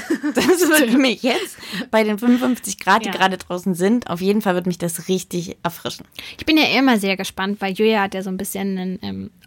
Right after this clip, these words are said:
Speaker 1: ostdeutschen Hintergrund. Ich habe eher den
Speaker 2: Ein bisschen.
Speaker 1: westdeutschen.
Speaker 2: Ich komme aus Ostdeutschland, das stimmt.
Speaker 1: Ja. Ich bin, äh, ja eigentlich in Berlin geboren, aber ich habe durch meine Eltern halt so ein,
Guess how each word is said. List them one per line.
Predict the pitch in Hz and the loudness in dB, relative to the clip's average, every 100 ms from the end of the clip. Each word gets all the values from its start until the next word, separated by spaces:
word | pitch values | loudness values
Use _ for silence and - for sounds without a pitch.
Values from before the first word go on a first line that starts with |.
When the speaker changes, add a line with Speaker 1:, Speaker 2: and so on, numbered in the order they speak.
| - | 0
Speaker 1:
ostdeutschen | - - 196 - | 0 2 -2 -2
Hintergrund. | 202 180 - 190 - | -4 -6 -10 -14 -12
Ich | 185 | -8
habe | 196 220 | -6 -4
eher | 190 | -2
den | 190 190 | -2 -2
Speaker 2:
Ein | |
bisschen. | 175 233 180 | 2 4 4
Speaker 1:
westdeutschen. | 240 277 196 180 | 4 6 6 6
Speaker 2:
Ich | - 185 | 2 0
komme | 202 254 247 175 | 4 6 6 4
aus | - 175 - | 2 2 -2
Ostdeutschland, | - - - - - | -10 -10 -14 -14 -16
das | 196 | -14
stimmt. | - - | -12 -4
Speaker 1:
Ja. | 214 175 - - - - - | -4 -4 -12 -20 -20 -20 -6
Ich | - 320 | 0 2
bin, | 349 320 | 2 0
äh, | 233 226 220 | 2 4 4
ja | 214 | 2
eigentlich | - 202 | 0 -2
in | 196 | -2
Berlin | 190 233 | 0 4
geboren, | 262 202 196 | 4 4 4
aber | 196 196 | 4 2
ich | - | -2
habe | |
durch | - 190 | -6 -4
meine | 185 - | -4 -4
Eltern | 175 220 185 - | -4 -2 -2 -4
halt | - | -8
so | - | -10
ein, | 139 | -10